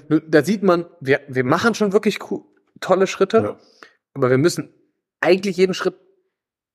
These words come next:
Speaker 1: doppelt so lang machen.
Speaker 2: Hm.
Speaker 1: So, da, das, was wir jetzt hier in Sande machen, ist ein super Schritt, aber um unser eins Komma fünf Grad Ziel zu halten, müssen wir es eigentlich doppelt so groß machen.
Speaker 2: Ja.
Speaker 1: So, also ist jetzt sehr plakativ und, glaub ich, auch, äh, nicht richtig.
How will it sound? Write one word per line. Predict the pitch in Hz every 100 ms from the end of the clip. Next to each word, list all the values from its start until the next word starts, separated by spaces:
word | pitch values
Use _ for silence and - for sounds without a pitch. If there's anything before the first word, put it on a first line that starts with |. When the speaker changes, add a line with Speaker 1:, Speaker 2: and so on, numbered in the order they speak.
| _
Speaker 1:
doppelt | - 147 127
so | 123
lang | 113 110 107
machen. | 98 - _ _ _ _ -
Speaker 2:
Hm. | 95
Speaker 1:
So, | 143 131
da, | 139
das, | 139 160 165
was | 143
wir | 135
jetzt | 127
hier | 127
in | 123
Sande | 170 226
machen, | 147 135 - 190 214 - - - _ _
ist | 151 - -
ein | _ 120 117 _
super | 131 147 123
Schritt, | 110 175 220 - _ _ _ - - _ _ _ _
aber | 127 127
um | 143 131
unser | 127 120 113 - _
eins | 131 135
Komma | - 113
fünf | 117 -
Grad | 165 233
Ziel | - 143
zu | 123
halten, | 87 -
müssen | 170 - 151
wir | 135
es | -
eigentlich | 127 -
doppelt | 226 139
so | 120
groß | - - 139
machen. | 110
Speaker 2:
Ja. | 98 - _ _ _
Speaker 1:
So, | 127
also | - 147 147 139 - -
ist | 123 -
jetzt | 131
sehr | - 131
plakativ | 143 143 131 185 208
und, | 135
glaub | 135 139
ich, | 135
auch, | 135 - - - -
äh, | - 135 127 - - - -
nicht | 120 139 127
richtig. | 123 160 - 214 233 -